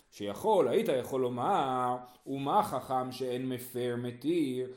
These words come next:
בעל שמפר, אין עוד דין שמתיר", אז לכאורה יש פה קל וחומר. היית אומר, החכם אין לו את הכוח להפר. אז, אה, ויש לו את הכוח להתיר, קל וחומר שהבעל יכול להתיר ולא רק להפר.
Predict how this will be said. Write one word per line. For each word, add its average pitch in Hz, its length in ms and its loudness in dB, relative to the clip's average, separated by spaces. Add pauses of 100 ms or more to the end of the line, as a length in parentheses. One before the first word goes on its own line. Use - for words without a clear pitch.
(160)
בעל 135 340 4
שמפר, 123 760 -2 (220)
אין 131 120 -2
עוד 127 120 -2
דין 135 140 -4
שמתיר", 113 540 -4 (220)
אז 117 180 -4
לכאורה 127 420 0
יש 117 120 -4
פה 139 180 -4
קל 139 180 -2
וחומר. 175 440 0 (240)
היית 151 180 -2
אומר, 151 260 2
החכם 185 440 2
אין 226 100 2
לו 285 60 2
את 233 100 2
הכוח 156 360 2
להפר. 110 420 -2 (480)
אז, 113 260 -4
אה, 117 460 -2
ויש 139 240 -2
לו 160 60 -2
את 156 80 -6
הכוח 156 280 -2
להתיר, 180 380 -2
קל 147 240 -2
וחומר 214 360 -2
שהבעל 220 720 4 (240)
יכול 185 280 2
להתיר 247 440 4
ולא 180 140 2
רק 214 200 2
להפר. 226 460 2